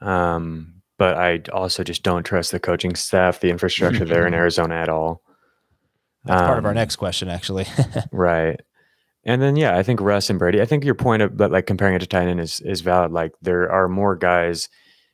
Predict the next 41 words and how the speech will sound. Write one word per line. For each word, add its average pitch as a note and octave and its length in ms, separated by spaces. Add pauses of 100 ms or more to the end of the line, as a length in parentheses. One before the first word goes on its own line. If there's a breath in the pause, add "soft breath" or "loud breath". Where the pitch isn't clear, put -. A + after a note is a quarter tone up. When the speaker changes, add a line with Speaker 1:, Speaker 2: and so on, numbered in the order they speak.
(220 soft breath)
Speaker 1:
um, E2+ 360
in F#2+ 120
that F#2 100
mid-range F2+ 380
who F#2 80
are F2+ 80
underperforming, F2+ 600
who F2 100
I E2 100
feel F2+ 160
like F2 120
have E2+ 80
a D#2+ 40
chance F2 540
of F2+ 200
emerging F2 540
and D#2+ 260
joining E2+ 360
that E2 140
elite E2+ 260
tier E2+ 280
at E2 180
quarterback E2+ 420
than D#2+ 100
at D2+ 80
tight E2+ 200
end. E2 160
Like, E2 120
I D#2+ 40
feel F2 160
a - 20
lot D#2 140
better E2 160
about D#2+ 180
those D#2 200
guys D#2 300
than D#2 280 (760 soft breath)
T G#2+ 120
J F2+ 120
Hawkinson E2 720
or, D2+ 240